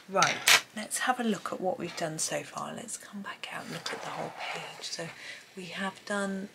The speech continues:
the flowers. We haven't done any of Bunny yet. Now,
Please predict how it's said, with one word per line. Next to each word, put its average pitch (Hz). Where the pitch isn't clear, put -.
the 233
flowers. -
We 170
haven't 170
done 170
any 165
of 160
Bunny 147
yet. -
Now, 160